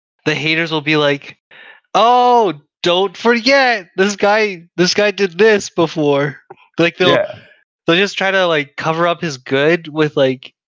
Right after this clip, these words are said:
Speaker 1: "Oh, don't, oh, did, oh, like, why are you congratulating? D-, don't you, don't you remember when he did this awful
Speaker 2: Yeah.
Speaker 1: thing?"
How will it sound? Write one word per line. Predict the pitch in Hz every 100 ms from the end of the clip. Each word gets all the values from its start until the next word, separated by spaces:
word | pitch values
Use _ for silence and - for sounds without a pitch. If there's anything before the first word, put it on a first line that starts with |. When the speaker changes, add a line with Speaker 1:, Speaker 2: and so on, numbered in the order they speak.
| -
Speaker 1:
"Oh, | 165 196 190
don't, | 165 190 170
oh, | 160 196 202
did, | 160 202 - - -
oh, | 165 190 180
like, | 143
why | 135 151
are |
you | 180
congratulating? | 175 131 135 156 151 151 131 117 143 -
D-, | 143 - - -
don't | 156 170
you, | 185 170 - - -
don't | 156
you | 180
remember | 180 151 160
when | 165
he | 151 151 147 131 - _
did | 143 127
this | 127 151 180 - - - - -
awful | 143 156 - 165
Speaker 2:
Yeah. | 135
Speaker 1:
thing?" | 117